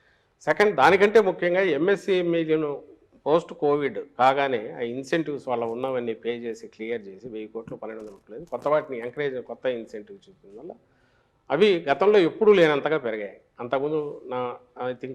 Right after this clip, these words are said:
టూ పాయింట్ త్రీ ల్యాక్స్, త్రీ అండ్ హాఫ్ ల్యాక్ ఉంటే ఇప్పుడు ఫైవ్ అండ్ హాఫ్, సిక్స్ ల్యాక్ కొత్తవి స్టార్ట్ అయ్యాయి. ఇవంతా కూడా ఈ మూడేళ్లలో పవర్ కన్జంప్షన్ విపరీతంగా పెరిగింది.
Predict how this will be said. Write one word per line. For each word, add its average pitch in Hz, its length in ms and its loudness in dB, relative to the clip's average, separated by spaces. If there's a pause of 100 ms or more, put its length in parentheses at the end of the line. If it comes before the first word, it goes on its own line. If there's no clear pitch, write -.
టూ 123 100 -10
పాయింట్ 120 340 -6
త్రీ 123 160 -10
ల్యాక్స్, 123 360 -6
త్రీ 139 100 -8
అండ్ 123 120 -2
హాఫ్ 120 160 -4
ల్యాక్ 117 200 -8
ఉంటే 113 200 -12
ఇప్పుడు 123 340 -12
ఫైవ్ 127 120 -6
అండ్ 123 120 -6
హాఫ్, 120 200 -8
సిక్స్ 120 200 -18
ల్యాక్ 113 160 -10 (320)
కొత్తవి 143 280 4
స్టార్ట్ 131 320 2
అయ్యాయి. 185 440 8 (340)
ఇవంతా 196 440 8
కూడా 208 100 10
ఈ 208 120 6
మూడేళ్లలో 147 640 4 (240)
పవర్ 165 280 10
కన్జంప్షన్ 170 480 2
విపరీతంగా 143 500 2
పెరిగింది. 101 420 -6